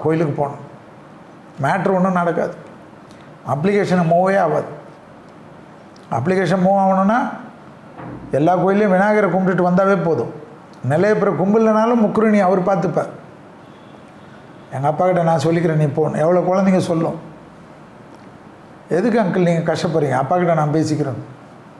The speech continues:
அதுபோல் விநாயகர் பேசிட்டாருன்னா நெல்லையப்பராக இருந்தாலும் பெருமாளாக இருந்தாலும் செஞ்சு கொடுப்பான், சித்தப்பா வந்தார்.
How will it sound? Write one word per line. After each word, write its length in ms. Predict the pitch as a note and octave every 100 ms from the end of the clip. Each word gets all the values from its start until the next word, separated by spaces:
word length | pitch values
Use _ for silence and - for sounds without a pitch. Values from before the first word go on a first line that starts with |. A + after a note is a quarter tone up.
| - - - - - - - -
அதுபோல் 360 | C3+ D3 F3 F#3
விநாயகர் 480 | E3+ F#3+ G3 F#3 D#3
பேசிட்டாருன்னா 480 | D#3+ E3 E3 F3 G#3
நெல்லையப்பராக 560 | E3+ F3+ F#3 F3+ F3
இருந்தாலும் 320 | E3 E3 F#3+
பெருமாளாக 380 | F#3 E3+ F3 E3+
இருந்தாலும் 280 | D#3+ F3+ G#3+
செஞ்சு 240 | F#3 E3+ D#3
கொடுப்பான், 280 | D#3 - - - - - - -
சித்தப்பா 460 | - D#3+ F3 E3 D3
வந்தார். 360 | C#3 B2+ B2